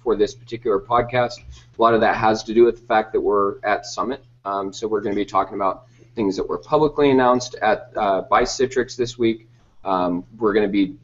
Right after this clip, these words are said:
tiptoeing around the N D A line, uh, to make sure we're not sharing anything that's, um, not been publicly disclosed.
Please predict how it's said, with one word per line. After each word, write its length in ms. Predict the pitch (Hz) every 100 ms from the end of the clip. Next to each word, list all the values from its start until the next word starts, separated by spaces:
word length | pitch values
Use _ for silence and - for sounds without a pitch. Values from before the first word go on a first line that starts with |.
| - -
tiptoeing 580 | 143 143 147 139 135 123
around 340 | 113 117 113
the 80 | 107
N 220 | 120 123
D 180 | 107 104
A 240 | 123 131
line, 480 | 127 135 139 143 143 -
uh, 180 | 95 95
to 60 |
make 160 | 101 95
sure 160 | - 104
we're 100 | 101
not 180 | 98
sharing 300 | - 110 104
anything 360 | 101 107 107 110
that's, 280 | 95 - - - _ _ 85
um, 340 | 87 85 92
not 280 | 101 110 117
been 160 | 98
publicly 520 | 95 98 98 - 95 92
disclosed. 640 | 85 - 120 139 139